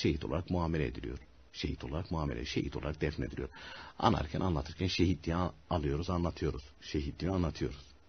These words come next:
Gerçekten öyle mi ki? Ben bilemem. Başkası da bilemez. Ama toprağın altında bu açığa çıkacak. Mahşer günü bu gelecek. Mizanın başına. "Ne oldu sana?" diye soracak Cenab-ı Hak işte. "Ya Rabbi işte,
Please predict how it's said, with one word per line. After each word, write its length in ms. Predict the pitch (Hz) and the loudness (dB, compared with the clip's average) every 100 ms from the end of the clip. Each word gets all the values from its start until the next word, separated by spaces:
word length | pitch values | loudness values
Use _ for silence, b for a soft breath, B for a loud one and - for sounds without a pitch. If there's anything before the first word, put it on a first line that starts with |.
| - - - - - - - - - - | -20 -20 -20 -20 -20 -20 -20 -20 -20 -6
Gerçekten 400 | 202 214 - - | -2 0 0 0
öyle 200 | - 90 | 2 4
mi 100 | 170 | 4
ki? 120 | 151 - - - - - - - - - - - - 73 | 2 -6 -18 -20 -20 -20 -20 -20 -20 -20 -20 -20 -12 -8
Ben 140 | 69 | 0
bilemem. 360 | 69 107 151 78 - - - - | 4 6 6 2 -8 -20 -20 -6
Başkası 320 | - - 110 | -2 0 6
da 100 | 226 | 8
bilemez. 380 | 269 117 69 - - - - b b b - | 8 6 0 -10 -16 -20 -20 b b b -6
Ama 180 | 71 | -6
toprağın 400 | 67 69 - 67 | -4 -6 -4 -6
altında 540 | 65 - 64 64 98 143 B B B B B - | -6 -6 -4 0 0 -2 B B B B B -14
bu 100 | - - - | -14 -12 -10
açığa 280 | - - | -6 -4
çıkacak. 440 | - - - - - | -4 -6 -2 -4 -4
Mahşer 380 | 73 73 - 76 | -6 -2 0 2
günü 260 | 69 104 | 0 -2
bu 60 | 71 | 0
gelecek. 500 | 73 82 127 131 - - - - - - | 2 6 8 6 4 -10 -20 -20 -20 -12
Mizanın 480 | - 65 71 71 65 | -6 -4 -2 -2 -2
başına. 240 | 62 60 65 69 b b b - - - - - - - 80 | -4 -6 -8 -12 b b b -20 -20 -20 -20 -20 -20 -8 2
"Ne 80 | |
oldu 180 | 123 180 | 4 4
sana?" 280 | - 73 67 | 2 -2 -2
diye 100 | 62 | -4
soracak 400 | - 65 71 90 | -6 -4 -2 -4
Cenab-ı 280 | - 64 64 | -4 -8 -8
Hak 100 | 64 | -10
işte. 140 | - | -8
"Ya 140 | 67 71 | -4 -4
Rabbi 160 | 67 | -4
işte, 280 | 71 73 65 | -4 -4 -4